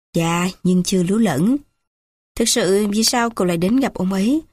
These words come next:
Có phải thuần túy chỉ vì nhân từ bác ái? Ông anh quả thật có một đầu óc cảnh sát quá đa nghi, Dick à. Chủ yếu là thế đó,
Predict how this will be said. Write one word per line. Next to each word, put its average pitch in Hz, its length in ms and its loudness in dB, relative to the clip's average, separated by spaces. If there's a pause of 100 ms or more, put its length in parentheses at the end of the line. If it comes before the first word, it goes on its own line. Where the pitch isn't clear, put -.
(120)
Có 285 100 0
phải 180 200 -2
thuần 185 240 0
túy 240 400 0 (100)
chỉ 202 200 -2
vì 190 420 2 (260)
nhân 190 260 2
từ 170 180 0
bác 196 240 -6
ái? 220 320 -2 (1700)
Ông 220 200 2
anh 214 220 0
quả 185 140 0
thật 220 240 -2
có 247 100 -2
một 240 140 0
đầu 175 160 0
óc 226 300 -4
cảnh 180 160 -2
sát 233 340 -2
quá 208 200 0
đa 226 140 0
nghi, 190 380 0
Dick 240 240 -4
à. 165 280 -4 (760)
Chủ 175 140 0
yếu 196 180 2
là 190 160 -2
thế 190 220 -2
đó, 214 240 -2